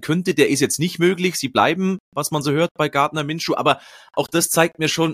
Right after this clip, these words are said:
hm, hundertprozentiges Vertrauen ist nicht da, weil es hieß ja vor der Saison schon, wer wird der Nummer eins Quarterback, das ist legitim,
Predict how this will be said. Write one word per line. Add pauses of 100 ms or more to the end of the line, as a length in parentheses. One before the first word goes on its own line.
hm, (300)
hundertprozentiges
Vertrauen
ist
nicht
da,
weil
es
hieß
ja
vor
der
Saison
schon,
wer
wird
der
Nummer
eins
Quarterback,
das
ist
legitim,